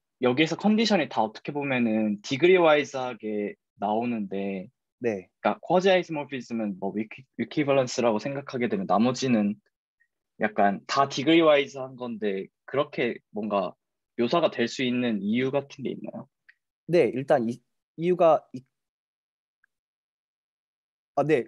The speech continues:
Speaker 2: 네, 그러니까 그 상당히 좋은 지적을 해주셨는데,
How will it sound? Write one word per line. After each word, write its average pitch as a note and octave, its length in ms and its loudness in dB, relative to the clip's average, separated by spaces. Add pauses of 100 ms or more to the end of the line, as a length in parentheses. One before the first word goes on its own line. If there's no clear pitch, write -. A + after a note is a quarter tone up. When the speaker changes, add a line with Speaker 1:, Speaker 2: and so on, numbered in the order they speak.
Speaker 2:
네, C3 220 0
그러니까 A2 300 0 (520)
그 B2 680 -4 (880)
상당히 A#3+ 380 2
좋은 D#3+ 240 2
지적을 D3 280 -2
해주셨는데, B2 760 0